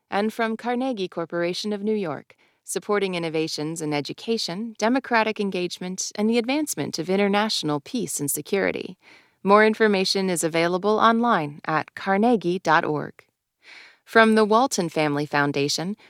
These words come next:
working to create access to opportunity for people and communities by tackling tough social and environmental problems.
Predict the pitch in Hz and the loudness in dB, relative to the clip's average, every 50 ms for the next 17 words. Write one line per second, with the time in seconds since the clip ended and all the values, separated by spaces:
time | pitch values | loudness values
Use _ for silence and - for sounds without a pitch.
0 | _ _ _ 202 220 247 233 - 277 277 254 - 247 - - 233 233 214 208 202 | _ _ _ 6 6 6 6 4 2 2 4 2 -2 -2 2 2 4 4 4 4
1 | 196 190 190 - - - 190 185 - - - - - 185 180 160 160 - 165 - | 2 2 2 0 -2 -2 -2 0 0 -2 -4 -4 0 2 2 2 2 2 -4 -4
2 | - - 165 165 156 165 160 160 160 - - 147 - - 202 208 - 233 226 220 | -2 -2 -2 -2 0 0 -2 -4 -4 -6 -10 -10 -8 -6 -6 -6 -4 -2 -2 -2
3 | 202 196 202 202 - 214 220 262 285 226 156 - - - - - - - 151 151 | -2 -2 -4 -4 -2 0 0 2 2 2 0 -2 -4 -8 -8 -10 -6 -2 -2 -2
4 | 147 - - 156 160 - - 156 151 147 151 - - - 208 220 - - - - | -2 0 0 0 0 0 -4 -6 -6 -6 -6 -8 -2 0 0 0 0 -2 -10 -8
5 | - - 240 247 240 - 262 254 247 226 226 226 247 233 214 220 208 214 226 220 | 0 2 2 2 2 0 -2 -2 0 0 2 4 4 4 6 6 6 6 4 2
6 | 180 160 - 160 139 - - 139 139 - 127 139 127 113 117 - - | 0 0 -2 -4 -4 0 2 2 2 2 -2 -6 -6 -8 -8 -8 -8